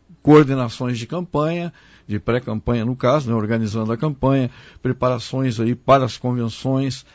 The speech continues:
que vão acontecer no dia entre vinte de julho e cinco de agosto,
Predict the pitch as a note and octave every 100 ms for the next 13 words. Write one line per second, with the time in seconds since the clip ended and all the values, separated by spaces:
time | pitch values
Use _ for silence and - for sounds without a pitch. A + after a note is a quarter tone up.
0 | - _ A2+ G#2 B2 A#2+ A#2+ A#2 A2 -
1 | A#2 A2 - _ - - A2+ A2+ G#2+ G#2
2 | A2 A2+ A2 G#2+ G#2+ A#2 B2 B2 G#2 A#2
3 | C#3 B2+ A2 A2 A2+ B2+ A2+ G#2+ A2+ A2
4 | D3 D3 D3 C#3+ C3 -